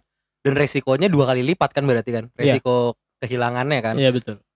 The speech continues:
Speaker 1: Ya, gua udah bener-bener hampir lepas itu, maksudnya sama si cewek gua ini gua udah hampir lepas. Akhirnya, ya udah, tapi kalau nggak ada kejadian itu gua nggak pernah sampai di titik sekarang nih gua sama cewek gua. Gua bilang kayak gitu dan dia juga sadar, "Iya sih, cuman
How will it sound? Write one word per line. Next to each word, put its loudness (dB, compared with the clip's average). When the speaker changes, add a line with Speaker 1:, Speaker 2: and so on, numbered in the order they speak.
Speaker 1:
Ya, 0
gua 0
udah 4
bener-bener 4
hampir 0
lepas -6
itu, -8
maksudnya -2
sama -6
si -10
cewek -4
gua 2
ini 2
gua 4
udah 6
hampir -2
lepas. -2
Akhirnya, -2
ya 0
udah, 6
tapi 2
kalau 2
nggak 2
ada -4
kejadian 0
itu -6
gua -2
nggak 0
pernah -4
sampai -8
di -4
titik -6
sekarang 0
nih 4
gua 6
sama 2
cewek 2
gua. 6
Gua 0
bilang 0
kayak -4
gitu -4
dan 2
dia 2
juga 0
sadar, 0
"Iya 2
sih, -4
cuman -2